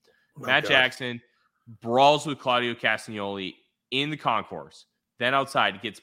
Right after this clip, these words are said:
Speaker 2: pile driven
Speaker 1: Mm.
Speaker 2: in the bed of a pickup truck, comes back in, does, super kicks Jon Moxley in the face and blows up his Jordan. And then
Speaker 1: Wild.
Speaker 2: he takes,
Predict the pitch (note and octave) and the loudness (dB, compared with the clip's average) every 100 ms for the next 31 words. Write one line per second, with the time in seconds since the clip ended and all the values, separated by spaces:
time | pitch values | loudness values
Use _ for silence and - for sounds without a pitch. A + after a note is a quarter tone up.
0 | _ - - C#3 D#3+ D#3 A#2+ G#2+ G2 F2+ | _ -20 -4 0 0 -2 -6 -6 -6 -10
1 | _ _ A2+ B2 C#3 E3+ D#3+ C3+ A#2+ C#3 | _ _ -4 0 0 0 -2 -4 2 2
2 | D#3+ D3 C#3 C3 - - C#3 B2 G#2+ - | 2 -4 -4 -6 -8 -12 -8 -6 -6 -6
3 | D#2+ - _ _ _ - C#4 C4 C4 A#3+ | -8 -8 _ _ _ 0 0 0 0 0
4 | - C4+ C3+ D#2+ _ _ _ _ _ _ | -2 -4 -6 -8 _ _ _ _ _ _
5 | _ _ - C#3+ D#3 G3 - C3 - - | _ _ -16 0 0 0 -4 -10 -10 -8
6 | G#3 A#3 C#4 - D4 C4+ - C4+ C4+ C4 | -8 -4 -4 -2 -4 -4 -2 0 0 0
7 | C4 B3+ - B3+ B3 - B3+ A3 F#3+ - | 0 -2 -6 -10 -10 -4 -4 -2 -4 -10
8 | _ _ _ - F#3+ F#3 D3 C3 C#3+ G3 | _ _ _ -4 -4 -4 -8 -10 -4 0
9 | D4 A3+ B3 F#3 A3+ F3+ D3 B2+ G#2+ F2+ | 0 2 0 -2 -6 -6 -4 -2 -2 -6
10 | B2+ _ _ _ _ _ _ - A3 G3 | -12 _ _ _ _ _ _ -4 -2 0
11 | B3 E4+ C#4+ A#3+ C4 - _ _ - - | 0 0 0 -4 -10 -16 _ _ -4 4
12 | A2+ G#2+ G#2 F#2 - - - | 8 8 6 2 -2 -6 -12